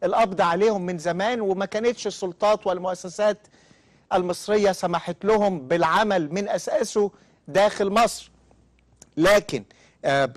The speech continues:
آه، التقارير التي رفعت قالت إنه بعد محاولة القبض عليهم، آه، وحضراتكم أكيد ملاحظين إن في تعتيم إعلامي كبير على هذا الموضوع،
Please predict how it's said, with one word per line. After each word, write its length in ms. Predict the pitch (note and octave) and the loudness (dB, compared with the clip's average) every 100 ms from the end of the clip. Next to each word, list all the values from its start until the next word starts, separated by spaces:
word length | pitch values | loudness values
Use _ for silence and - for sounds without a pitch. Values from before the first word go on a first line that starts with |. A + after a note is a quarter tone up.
| - | -2
آه، 240 | C#3 C3+ | 0 0
التقارير 680 | D3+ - F3 D#3 F#3 A#3 G#3+ | -2 0 2 4 4 2 2
التي 360 | E3+ G3 G3 F#3+ | 2 0 0 0
رفعت 460 | A3+ A3+ G#3+ G#3+ - _ _ _ - | 0 0 -2 -2 -6 _ _ _ 2
قالت 600 | G3 A3+ A3 A3 - A3+ | 4 4 2 0 -4 0
إنه 380 | A3+ G3 C3 G2 _ _ _ _ _ _ | 0 -2 -6 -12 _ _ _ _ _ _
بعد 500 | A#2 E3+ F3 D3 A2+ | -2 2 2 0 -4
محاولة 540 | C3+ C3+ - F3+ F#3 D3+ - | -10 -8 -2 0 0 -2 -6
القبض 480 | D3 - G3 D3 D3 | -6 0 0 0 -4
عليهم، 640 | C#3 D3 G3+ A#3 A#3 G3 _ _ _ - | -2 0 0 2 0 -4 _ _ _ -4
آه، 140 | C#3+ | -2
وحضراتكم 680 | C#3 C#3+ E3 D3+ F#3 - E3+ | 0 -4 -2 0 0 0 -8
أكيد 340 | C#3+ - F3+ | -8 -4 -4
ملاحظين 520 | D#3 C#3+ C#3 C3 F3 E3+ | -2 -2 -2 -4 -6 -6
إن 160 | D3 | -8
في 160 | D3 F3+ | -8 -6
تعتيم 500 | E3+ D#3 - G3+ F3 | -4 -6 -6 -8 -4
إعلامي 580 | D#3 D#3 D#3+ F3 F3 E3 _ _ _ - | -4 -2 0 0 -4 -10 _ _ _ -6
كبير 380 | D3+ E3+ F#3+ | -4 0 0
على 220 | D3+ C#3 C#3+ | 0 0 -2
هذا 440 | D3+ F#3 D#3+ D#3+ | 0 0 0 -2
الموضوع، 640 | D#3+ D#3 D#3 C#3+ A3+ A#3 | -2 -2 -4 -2 0 0